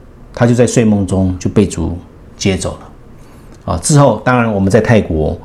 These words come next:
啊，一些后事就是我婶婶来主持、来主理。那弟兄姐妹们，啊，这件事情我学习到了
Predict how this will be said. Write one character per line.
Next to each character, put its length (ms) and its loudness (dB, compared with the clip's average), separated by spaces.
啊， 140 -2
一 80 4
些 120 2
后 280 4
事 240 -2
就 120 -4
是 80 0
我 140 2
婶 200 -2
婶 380 -2
来 320 0
主 220 -2
持、 360 -4
来 120 -6
主 240 -4
理。 180 -6
那 120 2
弟 80 6
兄 140 6
姐 100 2
妹 120 2
们， 360 -2
啊， 160 0
这 140 2
件 100 6
事 140 -2
情 160 0
我 200 2
学 220 -2
习 180 0
到 200 2
了 140 -4